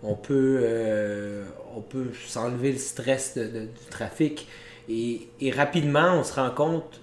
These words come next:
quand on commence à le faire, que c'est le, le, le, le, le temps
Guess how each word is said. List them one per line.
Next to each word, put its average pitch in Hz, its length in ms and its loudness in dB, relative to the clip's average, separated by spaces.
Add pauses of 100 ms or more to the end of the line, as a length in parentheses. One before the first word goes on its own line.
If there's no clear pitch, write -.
quand 135 180 -2
on 131 120 0
commence 131 480 0
à 120 60 -2
le 104 60 -6
faire, 139 460 -2
que 123 600 -2
c'est 113 800 -4
le, 120 180 -6
le, 117 180 -4
le, 113 200 -4
le, 117 160 -6
le 113 240 -6
temps 165 360 2